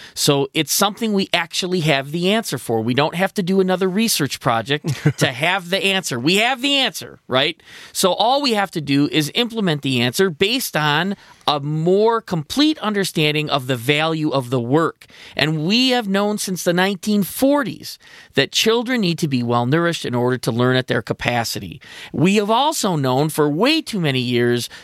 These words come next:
Speaker 1: there are too many kids coming out of our education system who haven't learned everything they need to know. So
Speaker 2: Hmm.
Speaker 1: bottom line is, putting those two things together shouldn't be that hard of a leap, and I am eager to have a conversation with someone that can make a difference in that space.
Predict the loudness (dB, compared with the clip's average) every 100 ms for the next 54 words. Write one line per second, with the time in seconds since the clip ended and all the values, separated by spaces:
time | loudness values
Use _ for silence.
0 | 0 2 2 0 2 2 2 0 -2 0
1 | 0 2 2 0 0 0 -2 -4 -2 0
2 | 0 -2 -2 0 0 0 -2 -6 -2 0
3 | 0 -2 -2 0 0 0 -2 -2 -2 0
4 | 2 2 0 0 2 0 -2 -10 -20 -16
5 | -10 0 0 2 2 2 2 0 0 0
6 | 0 0 0 -2 -2 0 0 0 0 0
7 | 0 0 2 0 0 0 2 2 0 0
8 | 0 0 0 2 2 2 0 0 0 0
9 | 0 2 2 0 -4 -18 -20 -12 -2 0
10 | 0 0 -2 -4 0 0 0 0 0 0
11 | -2 -2 -2 -2 -2 -2 -2 -2 -4 0
12 | 0 0 0 0 0 0 0 -2 -2 -2
13 | -2 0 0 0 -4 -8 -8 -8 -10